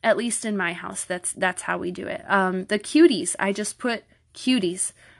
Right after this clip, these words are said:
out in there. Um, and, uh, so there's not as much to prep. Now, if you bought a jar of applesauce and you got those little plastic containers with the lids, you're going to want to divvy those out.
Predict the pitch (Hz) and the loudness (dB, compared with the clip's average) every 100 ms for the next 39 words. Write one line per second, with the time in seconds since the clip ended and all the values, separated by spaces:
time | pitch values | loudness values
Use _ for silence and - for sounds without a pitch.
0 | _ 196 185 - - 202 190 180 175 214 | _ 4 4 2 -4 -2 -2 -4 -6 -2
1 | 202 196 190 190 185 _ - 208 208 196 | 2 2 0 -2 -6 _ -4 2 6 6
2 | 196 190 196 196 - _ 190 180 - 233 | 6 2 0 -2 -10 _ -6 -2 0 0
3 | 226 226 220 233 240 262 277 254 220 208 | 2 0 0 0 2 2 2 -2 0 0
4 | 202 - - - 196 - 202 - - 220 | 0 -2 -8 -8 -10 -4 -2 -2 -4 0
5 | 208 - 240 - 247 220 226 247 220 180 | 0 0 -6 -4 -4 4 4 4 -2 -8
6 | 175 196 190 196 220 214 185 190 220 - | -4 0 4 4 4 0 -4 -4 -4 -2
7 | 302 302 339 - - - - - 214 208 | 4 4 4 -2 -10 -20 -8 -2 0 4
8 | 208 196 214 214 208 208 202 202 202 - | 4 4 0 -4 -4 -4 -2 -2 -4 -6
9 | 196 190 - 208 233 214 208 208 208 - | -6 -4 -8 -8 -8 -6 -4 -2 -2 -4
10 | 208 202 208 202 269 277 233 196 208 202 | -6 -4 0 0 0 -4 -4 -2 -2 -2
11 | 208 196 190 202 185 180 190 185 185 185 | -2 -4 -4 -6 -4 -4 -4 -2 -4 -2
12 | - 285 466 | 2 2 0